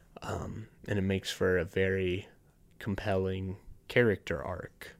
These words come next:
Um, he's almost like this outsider in a town full of religious zealots, right? He's the one who stands out because he believes in a different religion. Uh, and I feel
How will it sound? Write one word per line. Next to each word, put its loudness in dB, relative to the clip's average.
Um, -4
he's 0
almost 4
like 2
this -4
outsider 2
in 0
a -2
town -2
full 2
of -4
religious 2
zealots, 0
right? 2
He's 0
the 2
one 4
who 0
stands -2
out -2
because -6
he -6
believes -2
in -2
a -2
different -4
religion. -6
Uh, 2
and 0
I 2
feel 4